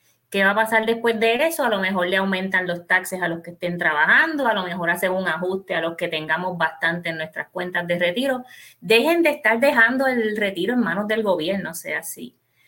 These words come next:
Sí, yo sé que sí. Mira, Rey, hay, y probablemente a ti te pasa lo mismo. Hay gente que me escribe, "María, tengo cincuenta y pico, tengo cincuenta y seis, se me hizo tarde."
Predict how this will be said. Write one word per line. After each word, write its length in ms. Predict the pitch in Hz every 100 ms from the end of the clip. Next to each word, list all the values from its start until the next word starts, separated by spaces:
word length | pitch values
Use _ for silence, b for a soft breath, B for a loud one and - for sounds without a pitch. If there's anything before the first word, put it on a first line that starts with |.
| _ _
Sí, 420 | - 226 214 202
yo 120 | 226
sé 160 | 226 311
que 100 | 285
sí. 340 | 254 233 - _ _ b b b _ 220
Mira, 220 | 220 180
Rey, 320 | 180 175 180
hay, 380 | 202 214 220 - _ -
y 220 | 220 214
probablemente 440 | 214 196 208 233
a 60 | 233
ti 100 | 220
te 120 | 214
pasa 240 | 220 226
lo 100 | 220
mismo. 240 | 196 180 180
Hay 80 | 214
gente 380 | 269 277 277
que 100 | 277
me 80 | 254
escribe, 260 | 247 254 233
"María, 360 | 214 226 233
tengo 240 | 202 202 220
cincuenta 420 | 240 233 233 233
y 60 | 208
pico, 500 | 208 202 151 139 _
tengo 260 | 170 180 196
cincuenta 440 | 208 208 208 202
y 40 | 190
seis, 380 | 196 185 175
se 80 | 175
me 120 | 170 165
hizo 220 | 175 208
tarde." 460 | 202 196 190 233